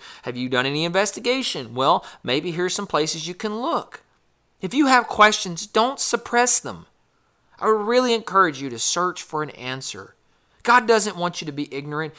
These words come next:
He doesn't want you to reject science. Science is not our enemy. Science is the friend of faith. We don't have to check out of reality to be a Christian.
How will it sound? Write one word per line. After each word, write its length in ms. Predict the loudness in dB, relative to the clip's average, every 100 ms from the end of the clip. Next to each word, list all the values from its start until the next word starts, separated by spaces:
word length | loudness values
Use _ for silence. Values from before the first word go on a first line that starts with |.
| _
He 120 | -2
doesn't 300 | 0 0 -4
want 220 | -6 -6
you 60 | -8
to 60 |
reject 400 | -10 -8 -8 -6
science. 500 | -6 -4 -6 -10 -12 -12 -6
Science 560 | 0 4 4 2 -2
is 160 | -2 -4
not 260 | -2 0 0
our 180 | -4
enemy. 460 | -6 -10 -10 -14 -20 _ _ _ _
Science 640 | -2 2 4 4 0 -4
is 220 | -4 -6
the 180 | -8 -14
friend 640 | -14 -2 0 0 -2 -8 -12 _ _ _
of 140 | -12 -10
faith. 640 | -8 -6 -6 -8 -18 _ _ _ _ _ _ _ 0
We 120 | 2
don't 80 | 4
have 140 | 0
to 80 | 0
check 300 | 0 0 2
out 140 | 2
of 80 | 2
reality 380 | 4 4 4 0
to 40 |
be 100 | -4
a 60 | -6
Christian. 520 | -6 -8 -8 -12 -18